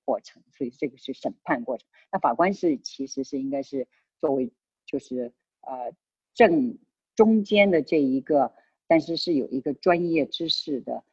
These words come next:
这么一个，就是 justice 的代表，然后他要听两方面的这个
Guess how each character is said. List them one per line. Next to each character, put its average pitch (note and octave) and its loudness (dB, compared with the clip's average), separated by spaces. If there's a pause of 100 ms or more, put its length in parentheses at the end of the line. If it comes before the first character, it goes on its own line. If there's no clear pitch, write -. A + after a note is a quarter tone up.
(260)
这 C#3 -2
么 C3+ 0
一 B2+ -2
个， A#2+ -2
就 B2+ -8
是 B2 -6 (320)
justice - 0
的 C3+ -6
代 F3 2
表， - -10 (240)
然 B2+ -14
后 D3 0
他 D3+ 2
要 C#3+ 6
听 D#3 -4
两 C3+ -2 (160)
方 E3+ 4
面 D#3+ 0
的 A#2+ -8
这 B2+ -8
个 - -10